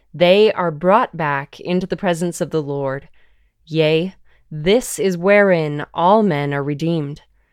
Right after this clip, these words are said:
because the death of Christ bringeth to pass the resurrection,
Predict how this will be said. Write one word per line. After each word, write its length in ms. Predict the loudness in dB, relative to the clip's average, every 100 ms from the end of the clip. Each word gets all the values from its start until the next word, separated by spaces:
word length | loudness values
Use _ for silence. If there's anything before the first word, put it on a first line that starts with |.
| _ _
because 460 | -6 0 0 0
the 80 | -4
death 360 | 2 2 2 -4
of 180 | -8 -6
Christ 680 | -2 0 0 -6 -14 -18 _ _ _
bringeth 360 | 0 2 2 -2
to 100 | -8
pass 420 | -6 -2 0 -2
the 140 | -4 0
resurrection, 800 | 0 0 0 -2 -2 -8 -8